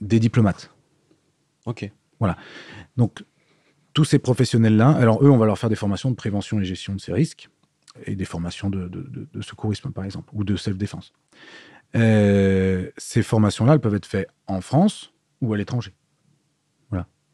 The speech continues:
Speaker 1: Donc, on est amené à travailler avec des unités étrangères, on est amené à travailler avec le, le ministère des Affaires étrangères en France, le ministère des Armées en France, le,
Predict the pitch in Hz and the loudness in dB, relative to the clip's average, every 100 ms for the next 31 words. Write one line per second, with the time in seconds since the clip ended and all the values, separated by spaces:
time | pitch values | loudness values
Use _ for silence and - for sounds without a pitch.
0 | - 101 - 98 92 92 104 104 - 87 | -14 -12 -6 -2 0 2 2 2 -4 -4
1 | 101 90 82 87 92 - 95 90 71 80 | -4 -4 -4 -2 -2 -2 -4 -2 -4 -10
2 | - 92 95 123 131 98 85 85 90 82 | -8 -4 2 4 4 2 -2 -2 -2 -2
3 | - 87 90 87 - 85 - - _ 95 | -6 -6 -4 -4 -4 -8 -8 -18 _ -2
4 | 98 - 98 92 92 95 90 92 92 87 | -2 0 -2 -2 -4 -4 -6 -6 -6 -4
5 | 92 90 - 92 107 117 92 92 90 - | -4 -4 -4 -2 0 -2 -2 -4 -4 -6
6 | 90 92 90 95 90 95 - 98 110 110 | -6 -6 -6 -6 -6 -8 -4 0 0 0
7 | - - - - - 98 98 95 90 | -8 -20 -20 -20 -4 0 2 2 0